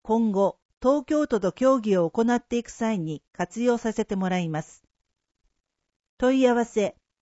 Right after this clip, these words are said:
養育支援課児童相談所開設準備担当。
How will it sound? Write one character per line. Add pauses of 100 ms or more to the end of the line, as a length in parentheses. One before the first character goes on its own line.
(200)
養
育
支
援
課 (100)
児
童
相
談
所
開
設
準
備
担
当。